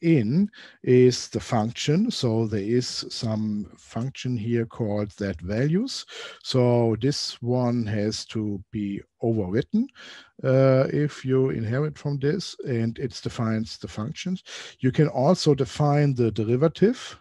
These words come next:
So the J, you can define it. Uh, if you don't define it, uh, he will calculate the J, uh, using a, a finite difference, uh,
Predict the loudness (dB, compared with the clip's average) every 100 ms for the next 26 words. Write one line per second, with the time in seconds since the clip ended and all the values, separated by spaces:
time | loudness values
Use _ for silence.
0 | _ -8 -4 -4 -6 -2 0 2 -2 -2
1 | -4 -4 -4 -6 -2 0 0 -4 -10 -16
2 | -16 -16 -12 2 2 2 2 4 6 4
3 | 0 0 2 4 4 4 0 -12 -16 -2
4 | 2 4 4 2 2 0 0 0 2 4
5 | 4 2 -4 -6 0 2 2 2 0 -2
6 | -18 -20 -4 2 6 6 6 4 4 4
7 | 4 4 0 0 0 0 -4 0 0 2
8 | 0 -2 -6 -8 -10 -8 -8 -8 -8 -8
9 | -8